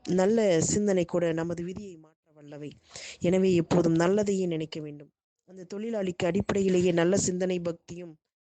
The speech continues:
இருந்ததால் தான் மலைக்கு ஒதுங்கிய இடத்தில் அப்படி ஒரு சிந்தனை தோன்றி, அதன் மூலம் விதி மாற்றி எழுதப்பட்டது. நீங்கள் சிவ புண்ணிய செயல்களில் தொடர்ந்து ஈடுபட்ட வேண்டும், வர வேண்டும். சிவ புண்ணியம் என்பது மிக மிக எளிமையானது, ஆனால் நம் தலையெழுத்தையே மாற்ற வல்லது.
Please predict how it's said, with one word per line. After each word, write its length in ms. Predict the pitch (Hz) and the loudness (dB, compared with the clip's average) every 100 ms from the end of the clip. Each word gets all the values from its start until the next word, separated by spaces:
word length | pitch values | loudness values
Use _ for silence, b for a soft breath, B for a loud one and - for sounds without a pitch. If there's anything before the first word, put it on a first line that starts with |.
| _ _ | _ _
இருந்ததால் 560 | 208 214 208 180 160 156 | -18 -12 -10 -6 -4 -2
தான் 220 | 156 156 | -2 0
மலைக்கு 440 | 160 185 208 208 | 2 2 2 2
ஒதுங்கிய 280 | 175 170 165 | 2 2 4
இடத்தில் 300 | 165 175 175 | 2 2 0
அப்படி 320 | 196 - 226 | -2 -2 -4
ஒரு 120 | 208 180 | -4 -6
சிந்தனை 360 | 185 180 170 | -10 -12 -14
தோன்றி, 440 | 165 165 _ 151 _ | -20 _ _ _ _
அதன் 220 | 175 185 | -16 -12
மூலம் 280 | 185 220 202 | -8 -6 -4
விதி 260 | 190 202 185 | -2 0 0
மாற்றி 380 | 160 165 170 | 0 2 2
எழுதப்பட்டது. 640 | 160 160 156 - - - - B B B B - | 2 4 2 0 -2 -2 -4 B B B B -12
நீங்கள் 280 | 220 220 196 | -12 -12 -14
சிவ 180 | - 226 _ | -18 _ _
புண்ணிய 240 | 226 202 180 | _ -20 -16
செயல்களில் 440 | 185 180 175 170 | -14 -10 -8 -4
தொடர்ந்து 380 | 190 202 233 196 | -2 0 0 2
ஈடுபட்ட 440 | 180 175 165 170 | 2 2 2 2
வேண்டும், 440 | 156 156 147 147 - - | 2 4 2 0 -2 -2
வர 220 | 175 170 | 0 0
வேண்டும். 320 | 160 147 147 b b b _ _ | -2 -6 -12 b b b _ _
சிவ 120 | 240 214 | _ _
புண்ணியம் 320 | 190 175 170 | -16 -12 -8
என்பது 320 | 170 170 165 | -6 -6 -2
மிக 240 | 170 190 196 | -2 0 2
மிக 200 | 175 180 | 2 4
எளிமையானது, 680 | 160 165 160 151 151 147 | 4 4 4 4 2 2
ஆனால் 340 | 160 165 160 156 | 2 0 0 -2
நம் 260 | 151 156 156 | -4 -8 -10
தலையெழுத்தையே 580 | 175 220 190 170 _ 156 | -14 -16 -20 _ _ _
மாற்ற 360 | 147 151 160 156 | -20 -18 -12 -8
வல்லது. 360 | 143 143 143 | -6 -4 -6